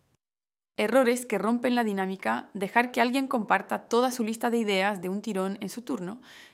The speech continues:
en vez de una idea por vuelta. Eso vuelve a favorecer a quien tiene más ideas escritas,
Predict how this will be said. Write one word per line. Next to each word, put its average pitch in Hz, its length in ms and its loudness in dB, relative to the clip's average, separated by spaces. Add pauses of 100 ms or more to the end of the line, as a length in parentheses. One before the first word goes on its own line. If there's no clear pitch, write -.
(100)
en 214 160 -2
vez 233 160 4
de 254 80 2
una 254 200 2
idea 202 400 0
por 190 160 -4
vuelta. 190 440 -4 (440)
Eso 208 260 0
vuelve 220 240 2
a 233 80 4
favorecer 226 680 0
a 180 100 0
quien 175 200 -6
tiene 214 280 -2
más 220 240 0
ideas 196 340 -2
escritas, - 560 -12